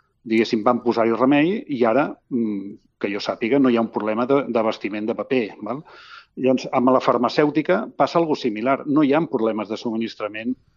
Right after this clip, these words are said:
de, ni de, de, ni de medicaments, ni de les,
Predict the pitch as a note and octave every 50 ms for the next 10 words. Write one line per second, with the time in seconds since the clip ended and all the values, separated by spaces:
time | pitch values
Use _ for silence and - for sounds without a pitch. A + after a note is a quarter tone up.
0 | _ _ _ - A2 A2+ A2 A2 A2 A2 A#2 A#2 A2 A#2 A2+ G#2+ G#2+ G#2 G#2 G#2
1 | G#2+ A2+ A#2 G#2 A2 G#2 G2+ G#2 G#2+ A2 A#2 - A#2+ A2+ G#2+ G#2 G#2 G2+ G2+ G#2
2 | G#2 G#2+ G#2 G#2+ G#2 - A2 A2 C3 D#3+ F#3+ G#3+ G#3 - - - - - _ _
3 | _ - C3 A#2+ B2 A#2+ A#2 G#2+ A2 A2+ A2 G#2+ G#2+ G#2+ G#2+ G#2 G#2 G2+ G#2+ A2+
4 | A2 G#2+ G#2 - - -